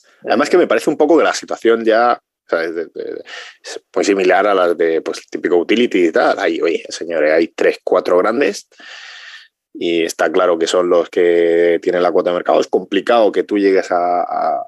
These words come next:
conseguir las escalas que tienen estas empresas. Pues sí, oye, en cierto modo puedes regularles y tal, pero, pero,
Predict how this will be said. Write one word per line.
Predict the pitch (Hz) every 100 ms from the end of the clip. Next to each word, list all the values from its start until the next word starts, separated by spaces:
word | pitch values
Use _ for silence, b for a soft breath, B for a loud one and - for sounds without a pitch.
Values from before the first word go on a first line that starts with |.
| -
conseguir | - 82 85 95
las | 90 78 -
escalas | - - 110 95 85
que | -
tienen | 90 95 92
estas | 85 - 90
empresas. | 82 101 127 156 B B B B B B B
Pues | - -
sí, | 135 131
oye, | 120 113
en | 92
cierto | - 117 - 117
modo | 117 151 147 139 135
puedes | 127 113 107
regularles | 110 107 127 127 110
y | 104
tal, | - 147 147
pero, | - 85 80 80
pero, | 82 80 80 78 71 -